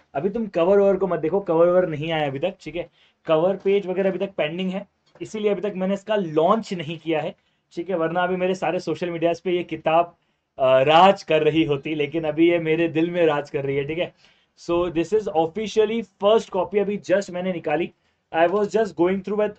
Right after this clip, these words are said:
all the colors are going good or not, although इसके अंदर, अ, नेक्स्ट एडिशन तो अभी बहुत बाद में आएगा, but, अ,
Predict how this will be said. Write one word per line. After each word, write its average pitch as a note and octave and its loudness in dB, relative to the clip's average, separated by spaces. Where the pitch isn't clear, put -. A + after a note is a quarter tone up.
all F3+ 4
the G3+ 0
colors F#3 -2
are G3 0
going F3+ 0
good F#3 2
or E3 2
not, D#3+ 0
although F#3 4
इसके A3 0
अंदर, A3+ 0
अ, D3 -2
नेक्स्ट E3+ -4
एडिशन F#3 -2
तो G#3 -2
अभी G3+ 0
बहुत F3+ -4
बाद D#3+ -2
में F3 -4
आएगा, E3 -4
but, C#3+ -4
अ, C#3 -2